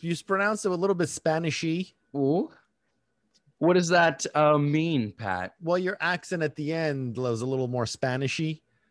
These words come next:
Speaker 2: Okay.
Speaker 1: You, you, you try to, like, to combine the two, which is cool.
Speaker 2: Maybe.
Speaker 1: But I got the point.
Speaker 2: What did I say?
Speaker 1: You said, "This is how you grate the cheese."
Speaker 2: This is how the cheese is grated.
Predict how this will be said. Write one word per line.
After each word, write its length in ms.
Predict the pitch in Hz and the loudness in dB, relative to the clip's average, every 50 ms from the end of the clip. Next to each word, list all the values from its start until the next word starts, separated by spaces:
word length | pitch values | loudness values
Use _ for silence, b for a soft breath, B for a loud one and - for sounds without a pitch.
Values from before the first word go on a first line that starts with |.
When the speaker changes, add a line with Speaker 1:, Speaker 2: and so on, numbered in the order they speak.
| - - | -6 -4
Speaker 2:
Okay. 440 | 139 131 - 143 143 156 190 202 - _ | -4 -2 0 0 0 0 -2 -4 -10 _
Speaker 1:
You, 120 | - 123 123 123 | -10 -8 -6 -4
you, 60 | 143 | -4
you 220 | 135 127 127 135 127 | -4 -2 -4 -4 -4
try 180 | - 160 147 143 | 0 2 2 4
to, 60 | 143 | 4
like, 160 | 139 131 - | 2 0 -2
to 80 | - 123 | -4 -4
combine 400 | - 151 131 123 131 135 135 135 | -2 -2 0 2 2 2 2 2
the 80 | 127 | -2
two, 260 | 127 - 147 135 - | -2 2 4 4 4
which 180 | 170 180 180 - | 4 2 0 -2
is 120 | 240 262 | -4 -6
cool. 440 | - - 311 208 180 190 202 254 - _ _ _ - | 0 4 4 6 6 6 4 2 -2 _ _ _ -8
Speaker 2:
Maybe. 500 | - 156 156 151 143 151 180 226 269 _ _ _ _ _ _ _ _ _ _ - | -4 0 2 2 2 2 0 -4 -6 _ _ _ _ _ _ _ _ _ _ 2
Speaker 1:
But 260 | 175 156 147 - - _ _ _ - | 4 4 4 2 -2 _ _ _ -4
I 160 | 135 160 175 | -2 0 2
got 160 | 165 214 214 | 2 2 0
the 60 | - 202 | 0 -2
point. 340 | - 170 151 147 165 - - _ _ _ _ _ - | 0 2 2 2 0 -2 -8 _ _ _ _ _ -10
Speaker 2:
What 220 | - 156 160 170 175 | -4 2 2 2 4
did 100 | 175 175 | 4 2
I 80 | 170 | 0
say? 300 | 170 - 233 233 196 143 - _ _ _ _ _ _ _ - | 0 0 -2 -4 -4 -6 -10 _ _ _ _ _ _ _ -12
Speaker 1:
You 160 | 131 139 143 | -8 -8 -6
said, 380 | 139 - 151 143 139 135 127 | -4 -2 0 0 0 0 0
"This 180 | 139 156 147 - | -4 -6 -4 -4
is 160 | 165 151 143 | -8 -8 -6
how 320 | 110 127 139 139 143 147 147 | -4 -2 -2 0 0 0 0
you 360 | 143 139 135 139 143 139 135 | -2 -4 -4 -4 -4 -4 -4
grate 340 | 123 117 131 143 147 143 - | -4 -2 -2 -2 -2 -4 -8
the 60 | 147 | -10
cheese." 520 | - - 196 175 139 110 98 - - - _ _ _ _ _ - | -8 -6 -6 -6 -6 -8 -8 -10 -14 -16 _ _ _ _ _ -12
Speaker 2:
This 380 | - 127 151 175 170 - - - - | -6 -4 -2 -2 -4 -6 -10 -8 -2
is 200 | 170 170 156 135 | -2 -2 -2 -2
how 440 | 131 120 123 139 139 135 139 143 139 | -4 -2 0 2 2 4 2 2 0
the 140 | 131 131 131 | 0 -2 -4
cheese 540 | - - - 135 127 123 123 117 113 113 - - | -4 -2 -2 0 2 2 0 0 -4 -6 -6 -4
is 200 | 127 120 107 110 | -2 -2 -4 -6
grated. 680 | 101 110 117 107 110 107 101 95 90 87 85 - 82 | -8 -6 -4 -2 0 -2 -2 -2 -4 -6 -8 -8 -14